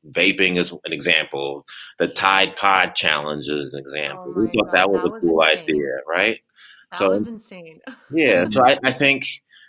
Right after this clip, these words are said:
Speaker 1: you know, certain things, it's, it should be cool to be healthy, right? So, you know, it, it's cool to look good, listen to the right music, dress nice, but we really don't think of health as being cool. So I think part of our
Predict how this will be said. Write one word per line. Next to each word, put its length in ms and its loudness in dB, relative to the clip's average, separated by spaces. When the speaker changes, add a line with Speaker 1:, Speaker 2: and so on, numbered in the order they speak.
Speaker 1:
you 80 -4
know, 320 0
certain 340 4
things, 220 2
it's, 280 -2
it 140 0
should 140 6
be 80 6
cool 260 6
to 80 -2
be 140 4
healthy, 380 2
right? 420 0
So, 680 0
you 80 -4
know, 320 4
it, 100 2
it's 200 -4
cool 260 6
to 80 2
look 260 6
good, 420 6
listen 200 0
to 80 -10
the 80 0
right 180 4
music, 480 2
dress 360 0
nice, 600 0
but 140 0
we 240 2
really 320 2
don't 260 0
think 280 0
of 280 -4
health 400 -2
as 180 -4
being 300 -6
cool. 420 -6
So 340 -6
I 80 -2
think 240 0
part 200 4
of 140 2
our 420 2